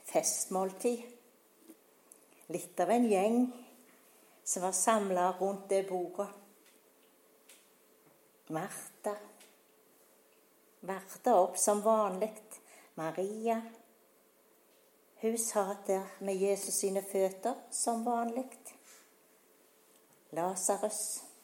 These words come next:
som var vekt opp, var der. Og vi vet at Judas var der, disiplene var der.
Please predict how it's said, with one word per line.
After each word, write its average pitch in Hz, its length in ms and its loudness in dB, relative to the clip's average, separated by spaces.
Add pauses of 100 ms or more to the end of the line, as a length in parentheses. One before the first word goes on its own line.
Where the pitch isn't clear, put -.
(1000)
som 170 140 -10
var 185 160 6
vekt 196 300 -4
opp, - 280 -8
var 202 260 -4
der. 226 100 -12 (2000)
Og 180 80 -4
vi 185 160 -2
vet 180 240 -10
at 160 240 -8
Judas 226 640 -4
var 233 280 -2
der, 240 120 -14 (180)
disiplene 180 720 -4
var 165 220 -14
der. - 100 -18